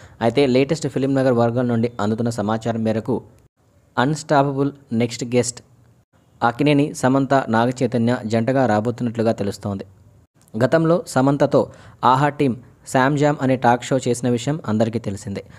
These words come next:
అయితే అల్లు అరవింద్ నెక్స్ట్ ఎపిసోడ్కు గాను సమంతతో పాటు నాగచైతన్య కూడా ఈ టాక్ షోకు రప్పించాలని ప్లాన్ చేస్తున్నట్లు సమాచారం.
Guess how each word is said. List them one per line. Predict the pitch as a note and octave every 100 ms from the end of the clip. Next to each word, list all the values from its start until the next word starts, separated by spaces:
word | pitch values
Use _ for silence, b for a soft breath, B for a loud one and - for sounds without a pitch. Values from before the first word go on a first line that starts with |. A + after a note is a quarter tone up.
| B
అయితే | B2+ B2+ E3 A#2
అల్లు | B2+ D#3
అరవింద్ | C3 C3+ C3 - - - _ _ -
నెక్స్ట్ | B2+ C#3+ D#3
ఎపిసోడ్కు | C#3+ D3 C#3 C3
గాను | A#2+ A#2+ A#2 -
సమంతతో | C3 C3 C#3+ C#3
పాటు | B2+ B2 C#3+
నాగచైతన్య | B2 A#2 C3 C3+ B2+ B2+
కూడా | B2 A#2 A2 - - _ _ _
ఈ | C3
టాక్ | C#3+ C#3 C#3
షోకు | C#3 B2+ C#3+
రప్పించాలని | A2+ A2+ B2+ B2+ B2 C3 b b _
ప్లాన్ | - F#3+
చేస్తున్నట్లు | D3 C#3 B2+ A#2 A#2+
సమాచారం. | A#2 G#2+ G#2+ G#2+